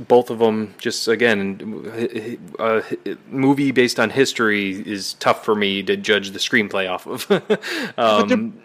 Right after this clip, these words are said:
Speaker 2: they're both, yeah, they're both based on history. That's the,
Speaker 1: Right.
Speaker 2: that's the issue here. Uh, it, it's, it,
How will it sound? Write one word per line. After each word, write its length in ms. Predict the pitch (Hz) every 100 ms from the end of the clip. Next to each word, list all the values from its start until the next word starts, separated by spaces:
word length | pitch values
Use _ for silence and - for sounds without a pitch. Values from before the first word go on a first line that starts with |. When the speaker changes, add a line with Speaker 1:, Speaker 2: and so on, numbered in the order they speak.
| _ -
Speaker 2:
they're 100 | 233
both, 400 | 156 220 240 233
yeah, 120 | 240
they're 140 | 202
both 400 | 202 185 214 214
based 300 | - 190 -
on 120 | 185 175
history. 360 | 190 - 151
That's 220 | 135 147 139
the, 60 |
Speaker 1:
Right. 60 | 131
Speaker 2:
that's 220 | 117 151
the 120 | - 143
issue 300 | 170 - 156
here. 320 | 127 120 113 113
Uh, 340 | 123 123 123
it, 60 | 131 -
it's, 280 | 139 127 -
it, 160 | 151